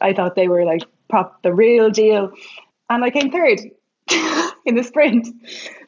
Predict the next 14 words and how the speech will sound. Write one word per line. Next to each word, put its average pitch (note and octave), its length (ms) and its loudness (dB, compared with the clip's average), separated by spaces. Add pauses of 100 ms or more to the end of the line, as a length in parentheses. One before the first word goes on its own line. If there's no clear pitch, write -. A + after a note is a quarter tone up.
(140)
So C4 480 2 (160)
after F4+ 440 -2
that, C4 200 4
I B3+ 80 0
was C4 100 -4
like, A3+ 320 -6 (180)
"That's C4+ 300 -12
it, A#3 320 -4
lads! F#3+ 380 -2
I A3 140 -2
found C4+ 400 -4
my G3+ 140 -2
calling. G#3+ 460 -4
I'm G3+ 380 -4